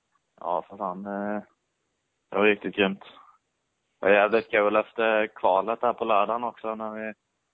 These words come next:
fick ju till rätt bra i kvalen, så de var rätt glada då. Så kom de ju till bussen där och, och motorsågar och tutor och, ja, fan.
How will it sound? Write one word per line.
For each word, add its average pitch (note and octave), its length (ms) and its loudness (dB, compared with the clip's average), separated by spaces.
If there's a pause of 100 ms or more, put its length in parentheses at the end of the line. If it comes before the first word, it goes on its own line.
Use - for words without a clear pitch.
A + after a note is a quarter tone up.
(140)
fick A2 180 -6
ju A2 60 -6
till A2 200 0
rätt A#2 240 2
bra A2 240 2
i - 20 -4
kvalen, G2+ 540 0
så G#2 440 -8 (560)
de G#2 100 -6
var G#2+ 60 -2
rätt G#2+ 200 0
glada A2+ 360 4
då. G#2+ 160 -2 (400)
Så A2+ 60 -14
kom G#2 220 0
de G#2 180 -6
ju G#2+ 80 -4
till G#2+ 200 0
bussen G#2 400 -2
där G#2+ 260 0
och, G2+ 240 -6 (520)
och G#2 140 -6
motorsågar G2+ 880 2
och G#2 540 -2
tutor G#2 540 -6
och, G#2 320 -10
ja, F#2+ 240 -8 (240)
fan. G2 160 -12